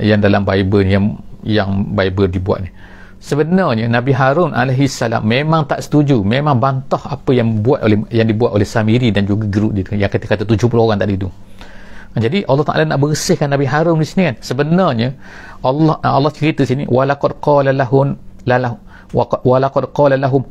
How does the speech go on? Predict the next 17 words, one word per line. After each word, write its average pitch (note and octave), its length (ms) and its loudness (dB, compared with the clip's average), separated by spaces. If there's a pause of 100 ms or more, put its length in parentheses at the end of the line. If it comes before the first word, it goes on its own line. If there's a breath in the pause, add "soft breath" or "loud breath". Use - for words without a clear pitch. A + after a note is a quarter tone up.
Harun D3+ 800 2 (160)
min C3+ 240 0
qablu." G2+ 480 -2
Sebelum F3+ 400 2
daripada F3+ 480 2
tu, G#2+ 160 0
maknanya B2+ 160 -2
sebelum C3+ 240 0
daripada B2+ 240 4
Nabi A#2+ 240 2
Musa B2 320 2
balik A2+ 400 -2
ni, F#2+ 160 -4
kan, F#2+ 80 -8 (640 loud breath)
Harun D#3 320 -2
telah E3+ 160 2
berkata E3+ 340 0